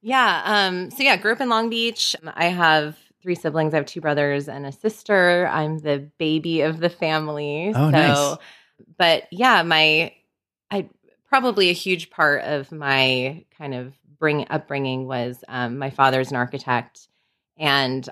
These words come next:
Speaker 1: our, um, and my mom was a stay-at-home mom, you know, and,
Speaker 2: Mm-hmm.
Speaker 1: you know, took care of us and stuff. But I feel like with my dad being in that industry, I've always had some connection to that and just kind of, you know, art in general.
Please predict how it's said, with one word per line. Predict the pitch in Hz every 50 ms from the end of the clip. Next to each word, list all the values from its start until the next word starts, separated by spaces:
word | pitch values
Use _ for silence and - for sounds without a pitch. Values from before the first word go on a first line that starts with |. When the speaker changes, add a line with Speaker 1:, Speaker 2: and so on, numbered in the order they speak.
| -
Speaker 1:
our, | 135 139 131 131 127 127 127 123 - -
um, | 131 127 123 123 123 117
and | 98 156
my | 160 160 165
mom | 170 165 170
was | 180 -
a | 202 190
stay-at-home | - 180 180 190 220 226 214
mom, | 190 180 175 175 175 175 175 180 185
you | 180 170
know, | 156 147 147 143 147 151 151
and, | 139 120 120 110 120 165
Speaker 2:
Mm-hmm. | 185 165
Speaker 1:
you | 147
know, | 135 127
took | 131 - 147
care | _ 143 139
of | 139 131
us | 139 139 -
and | 143 135 131
stuff. | - 135 127 127 127 - _
But | - 139 131 - -
I | 151 151 - _ _ _
feel | 175 160 160 156 147
like | 143 135 135 - - - - _ _ _ _ _ _ _ _ -
with | 170 170 175
my | 190 170 170
dad | 170 165 156 156 151
being | 165 160 156
in | 151
that | 147 143 139 139
industry, | 139 143 147 147 - - - 143 139 139
I've | 131 139
always | 135 139 139 -
had | - 131 123 -
some | - 143 131
connection | - 139 123 117 - - - 131 131 135 139 135 - _ -
to | 143 135 135 131 131 131 131 131
that | 127 120 120 131 139 151 160
and | 151 139 139 135 131
just | 135 127 - _
kind | _ 147 139 135 135
of, | 127 127 131 - _ _ _
you | _ 143 131
know, | 131 123 127 131 131 143 - _ -
art | 135 135 139 -
in | - - 139
general. | 143 - 190 196 202 202 190 180 175 175 170 170